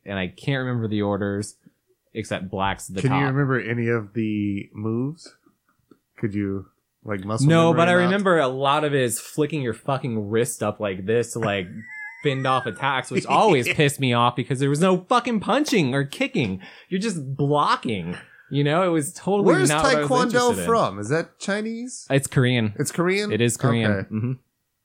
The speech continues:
Speaker 2: I guess so. I could have figured that out in the name.
Speaker 1: Yeah, and they've
Speaker 2: Idiot.
Speaker 1: got the, the, usually the Korean flag.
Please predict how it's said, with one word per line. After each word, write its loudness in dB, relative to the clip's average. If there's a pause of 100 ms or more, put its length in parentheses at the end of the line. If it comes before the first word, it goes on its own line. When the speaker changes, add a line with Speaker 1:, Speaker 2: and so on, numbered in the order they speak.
(240)
Speaker 2:
I -8
guess -4
so. -6
I -8
could -8
have -12
figured -8
that -8
out -10
in -12
the -10
name. -10
Speaker 1:
Yeah, 2
and -2
they've 0
Speaker 2:
Idiot. -6
Speaker 1:
got 0
the, 0
the, -2 (140)
usually -4 (120)
the -8
Korean -2
flag. -4